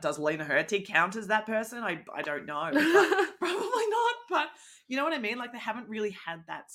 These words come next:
Speaker 1: that, that kind of extra spark to them. They've always kind of been a bit of a monotone team to me. And maybe that's just because they're all white and blonde and they all kind of blend into each other in my mind.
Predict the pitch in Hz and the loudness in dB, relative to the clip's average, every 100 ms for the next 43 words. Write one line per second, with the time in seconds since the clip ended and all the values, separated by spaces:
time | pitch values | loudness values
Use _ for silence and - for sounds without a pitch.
0 | - 165 - - - - 156 - 160 160 | -14 -12 -12 -16 -20 -16 -16 -10 -8 -8
1 | - 151 - - 156 - - - 131 120 | -6 -8 -8 -12 -12 -12 -16 -14 -12 -10
2 | 202 294 - - 262 247 277 359 247 190 | -10 -10 -18 -14 -12 -10 -12 -10 -6 -6
3 | 196 202 208 208 185 165 170 160 160 156 | -4 -6 -8 -10 -12 -8 -8 -8 -8 -8
4 | 147 143 139 151 156 143 139 139 135 _ | -10 -6 -6 -6 -4 -4 -4 -8 -12 _
5 | _ _ _ _ _ _ - 151 156 190 | _ _ _ _ _ _ -10 -8 -6 -6
6 | 233 233 247 247 262 320 349 _ - 185 | -8 -8 -8 -8 -6 -8 -12 _ -8 -2
7 | 175 196 196 190 180 185 180 165 156 147 | 0 0 -4 -8 -12 -10 -10 -8 -4 -4
8 | 143 143 139 135 135 135 135 233 - 160 | 0 -2 -2 -6 -4 -4 -6 -10 -10 -4
9 | 147 151 - 147 143 151 147 156 165 165 | -4 -4 -6 -10 -8 -4 -2 -4 -8 -8
10 | 156 156 165 143 143 139 139 139 143 123 | -8 -6 -6 -4 -4 -6 -6 -4 -4 -4
11 | 147 | -8